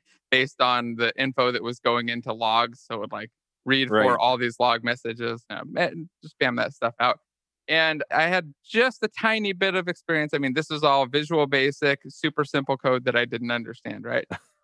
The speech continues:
Speaker 1: But I
Speaker 2: Right.
Speaker 1: was able to use that little tiny bit of knowledge to get a job at Intel. <laughs> Right? So
Speaker 2: Uh-huh.
Speaker 1: I actually applied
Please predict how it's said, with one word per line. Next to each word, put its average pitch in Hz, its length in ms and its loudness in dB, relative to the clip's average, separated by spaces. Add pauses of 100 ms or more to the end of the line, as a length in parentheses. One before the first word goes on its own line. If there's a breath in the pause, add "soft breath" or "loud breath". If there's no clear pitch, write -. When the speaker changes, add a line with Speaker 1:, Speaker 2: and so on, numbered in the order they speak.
(120)
Speaker 1:
But 135 240 4
I 147 40 4
Speaker 2:
Right. 147 60 4
Speaker 1:
was 143 220 0
able 180 460 2
to 160 380 2
use 147 640 0
that 139 420 2
little 143 240 -2
tiny 139 320 0
bit 135 160 0
of 123 120 0
knowledge 139 640 -2 (300)
to 123 480 0 (220)
get 143 180 4
a 127 200 4
job 123 360 2
at 113 60 2
Intel. 156 560 0
<laughs> - 460 -14
Right? 202 460 2
So 196 80 0
Speaker 2:
Uh-huh. 143 300 2 (200 loud breath)
Speaker 1:
I 160 80 2
actually 160 240 2
applied 147 540 2